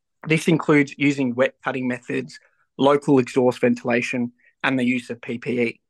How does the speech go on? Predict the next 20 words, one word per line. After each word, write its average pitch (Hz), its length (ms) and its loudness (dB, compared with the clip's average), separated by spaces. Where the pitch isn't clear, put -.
Businesses 202 520 2
must 156 320 -2
also 143 640 2
comply 147 380 2
with 170 160 -6
the - 60 -12
prescribed 175 600 -2
maximum 147 600 -8
workplace 127 600 -6
exposure 127 480 -4
level 127 460 -4
for 131 100 0
hazardous 143 640 -4
airborne 123 480 -4
chemicals 139 560 -4
and 123 140 -4
substances 123 640 -4
like - 180 0
silica - 540 -4
dust. - 400 -6